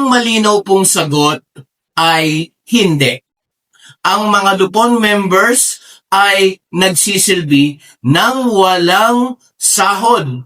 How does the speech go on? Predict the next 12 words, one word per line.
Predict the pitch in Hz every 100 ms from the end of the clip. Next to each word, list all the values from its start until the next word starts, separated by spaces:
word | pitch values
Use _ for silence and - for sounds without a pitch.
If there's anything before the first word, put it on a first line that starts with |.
| -
o | 202
compensation. | 196 190 190 180 170 170 147 160 - 107 95 _ _ _ _ _ _ _ _ _ _ -
Ngunit, | 180 240 254 185 - - _ 156 - _ _ _ _ _
ayon | 175 196 233 233
sa | 226 208
batas, | 208 214 160 - - - - - -
maaari | 190 208 226 220 - 220 214 208 220
silang | - 214 180 180 165 139
bigyan | 156 135 156 185 214 233 240 - _ 175
ng | 190 185 185
honoraria, | 175 160 143 131 127 120 135 180 254 240 - _ _ _ _ - _
allowances, | - 180 180 170 170 160 160 143 - 190 - - -